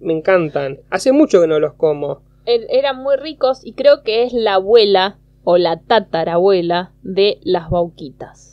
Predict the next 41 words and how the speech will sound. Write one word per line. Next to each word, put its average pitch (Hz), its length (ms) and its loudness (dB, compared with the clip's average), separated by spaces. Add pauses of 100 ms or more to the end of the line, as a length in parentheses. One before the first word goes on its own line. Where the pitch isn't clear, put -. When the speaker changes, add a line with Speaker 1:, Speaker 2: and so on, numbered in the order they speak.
(180)
Speaker 1:
Claro, 135 500 -2
es 131 60 -14
verdad. - 280 -10
Los 196 160 0
bauquitas 330 380 6
los 311 100 4
conocí 170 380 -2
de 180 100 4
grande, 160 540 0
yo, - 120 -14
yo 285 100 -8
no 311 40 -4
Speaker 2:
Sí, 277 140 0
Speaker 1:
los 247 100 -4
Speaker 2:
yo - 60 0
de - 60 0
Speaker 1:
conocí 220 280 0
de - 60 -2
Speaker 2:
chico 302 260 0
Speaker 1:
chico. 302 120 -2
Speaker 2:
no. 208 480 -4 (100)
Speaker 1:
Pero 165 160 6
que 156 80 -2
supuestamente 202 460 2
estaban, 165 640 2
no 139 140 -10
sé, 139 260 -4
yo 135 120 -8
Speaker 2:
La 160 60 0
Speaker 1:
no 165 100 0
me 208 80 -2
Speaker 2:
verdad 277 140 -2
que 339 80 -2
ni 285 100 2
Speaker 1:
acuerdo. 220 180 -2
Speaker 2:
idea, 185 200 -2
yo 214 160 -16
no 214 80 -12
me 196 80 -10
acuerdo. 151 380 -12
Speaker 1:
Pero 170 260 2